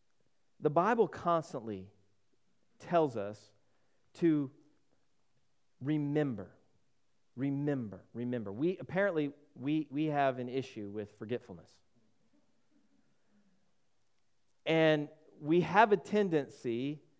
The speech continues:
to forget the most important things. And according to the scripture, this is one of the most important things to remember. This is all through the scriptures.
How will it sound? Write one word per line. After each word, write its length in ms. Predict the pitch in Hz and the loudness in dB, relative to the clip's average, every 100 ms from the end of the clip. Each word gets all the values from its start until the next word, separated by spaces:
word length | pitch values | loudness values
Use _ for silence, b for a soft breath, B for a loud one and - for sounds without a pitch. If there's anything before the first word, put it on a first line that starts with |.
| _ _ _ | _ _ _
to 100 | 165 | -8
forget 480 | - 160 170 147 - | -4 2 6 6 4
the 60 | 135 | 0
most 260 | 147 147 | 2 0
important 480 | 131 - 156 151 131 | -4 -4 -2 -2 -4
things. 280 | - 101 73 - _ _ _ _ _ _ _ _ _ _ _ _ _ _ _ _ _ _ _ _ _ _ - | -8 -10 -12 -20 _ _ _ _ _ _ _ _ _ _ _ _ _ _ _ _ _ _ _ _ _ _ 0
And 280 | 151 147 135 - - | 2 2 -2 -14 -10
according 340 | 135 - 226 233 | -4 6 6 8
to 80 | |
the 80 | 202 | 2
scripture, 320 | - 196 - | 4 2 2
this 240 | 131 170 175 | 0 0 0
is 100 | 160 | -4
one 200 | 156 156 | -2 -2
of 180 | 131 127 | -2 -2
the 160 | 190 | 2
most 480 | 202 202 185 123 - | 6 8 8 8 -4
important 460 | 131 - 139 123 113 | -8 -2 -2 -2 -8
things 240 | 92 - - _ _ | -10 -14 -20 _ _
to 80 | - | -10
remember. 340 | 110 101 87 - _ _ - | -8 -8 -12 -16 _ _ -4
This 180 | 156 151 | -2 -2
is 140 | 131 - _ - | -8 -10 _ 0
all 320 | 185 165 123 - | 2 2 0 -6
through 240 | 120 92 - _ _ | -8 -8 -12 _ _
the 60 | - | -20
scriptures. 300 | - - - | -18 -18 -18